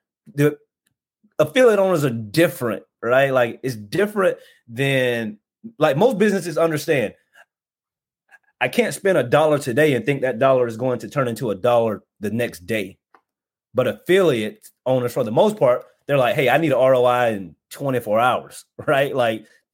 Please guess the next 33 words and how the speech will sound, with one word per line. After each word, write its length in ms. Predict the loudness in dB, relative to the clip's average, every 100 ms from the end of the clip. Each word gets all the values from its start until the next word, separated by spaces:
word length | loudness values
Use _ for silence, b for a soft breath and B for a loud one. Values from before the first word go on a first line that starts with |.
| _ _ -4
so 480 | 0 2 0 -4 _
we 120 | 0
wanna 200 | 2 4
make 140 | 2 2
sure 100 | 0
they're 80 | 2
gonna 140 | 0
be 100 | 0
a 60 | -2
great 300 | -2 -2 -2
fit 180 | -4 0
for 120 | 0
us 140 | 0
so 160 | 2 0
that 120 | 0
we 100 | -2
can 280 | 0 0 0
get 160 | -2 -2
them 180 | -2 -2
that 200 | -2 -6
quick 280 | -4 -2 0
R 180 | 0 2
O 100 | 2
I 260 | 2 0
because, 400 | -4 -4 -6 -6 b b b -2
um, 460 | 0 0 -4 -12 _ _
you 120 | 0
know, 260 | 2 0 -6 _ _ _ -4
namesake 500 | 0 2 2 -2 -2
is 140 | 0
everything 480 | 0 0 -2 -2 0
in 120 | -2
this 260 | -4 -6